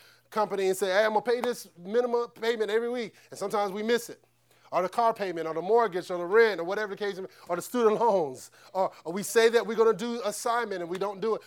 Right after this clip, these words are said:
Or whatever the case may be, we don't, we have a tendency of not keeping our words. But the point is not to become a, I mean, of course, you don't need to be a hypocrite, but the point is to point to Jesus, say he's the one that's not a hypocrite.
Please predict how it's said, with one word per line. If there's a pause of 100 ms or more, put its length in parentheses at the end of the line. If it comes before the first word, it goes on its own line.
(120)
Or
whatever
the
case
may
be, (120)
we
don't,
we
have
a
tendency
of
not
keeping
our
words. (200)
But
the
point
is
not
to
become
a, (300)
I
mean,
of
course,
you
don't
need
to
be
a
hypocrite, (160)
but
the
point
is
to
point
to
Jesus,
say
he's
the
one
that's
not
a
hypocrite.